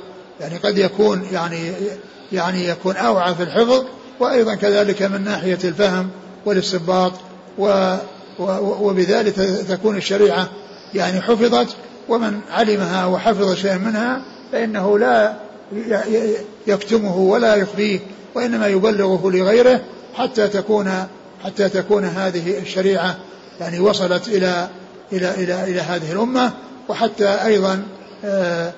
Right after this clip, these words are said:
آه، يستنبط منها م-، م-، مسائل ال-، الفقه ومسائل ال-، الأحكام، لأن ال-، ال-، لأن الأحكام والشريعة إنما تستنبط من، من كتاب الله ومن سنة رسوله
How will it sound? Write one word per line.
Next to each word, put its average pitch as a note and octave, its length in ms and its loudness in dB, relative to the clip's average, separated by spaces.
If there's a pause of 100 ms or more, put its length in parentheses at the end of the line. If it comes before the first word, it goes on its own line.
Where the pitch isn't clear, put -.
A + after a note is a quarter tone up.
(280)
آه، F3 460 -4 (320)
يستنبط F#3 800 0
منها F#3 500 0 (380)
م-، - 40 -10
م-، F#3+ 580 -6
مسائل F#3 360 2
ال-، F3+ 360 0
الفقه F3 420 -2
ومسائل F3 540 0
ال-، E3+ 240 -2
الأحكام، G3 640 -2 (460)
لأن G#3+ 540 0 (440)
ال-، F#3 280 0
ال-، F#3 420 -2 (320)
لأن A3 240 0
الأحكام G3+ 580 -2
والشريعة F#3 1300 0 (360)
إنما A3 300 -2
تستنبط G#3 560 -2
من، F#3 320 -4
من G3 140 -6
كتاب F#3 300 0
الله G#3 320 0 (300)
ومن G3+ 180 -2
سنة G#3 340 -4
رسوله F3+ 640 0